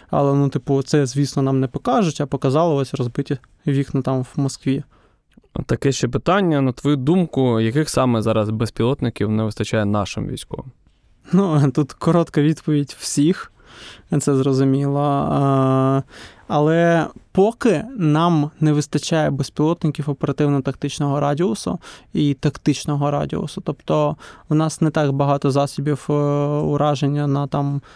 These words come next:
Speaker 1: сто п'ятдесят плюс кілометрів поки що. В нас вони, в принципі, тільки нещодавно з'явилися, і ми це вже відсвяткували там знищенням кількох С чотириста і вертольотних майданчиків. Але технічно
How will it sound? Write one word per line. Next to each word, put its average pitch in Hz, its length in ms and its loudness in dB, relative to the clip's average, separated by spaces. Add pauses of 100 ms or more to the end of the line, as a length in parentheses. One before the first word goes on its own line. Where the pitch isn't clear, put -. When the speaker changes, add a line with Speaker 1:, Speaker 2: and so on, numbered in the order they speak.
(160)
Speaker 1:
сто - 200 -2
п'ятдесят 147 380 0
плюс 233 260 0
кілометрів 190 540 0
поки 156 300 -2
що. 147 280 -2 (520)
В 135 80 -4
нас 143 280 -2
вони, 143 180 2
в 135 60 -4
принципі, 143 440 -2
тільки - 300 -4
нещодавно 143 500 0
з'явилися, 180 760 0
і 160 160 0
ми 143 280 0
це 139 200 -4
вже 143 400 -2 (300)
відсвяткували 143 760 0
там 139 340 0
знищенням 143 640 0
кількох 143 400 -2
С 147 140 -4
чотириста 147 640 -2
і 139 340 -2 (380)
вертольотних 139 540 -2
майданчиків. 143 640 -4 (380)
Але 147 580 2 (160)
технічно 151 1000 0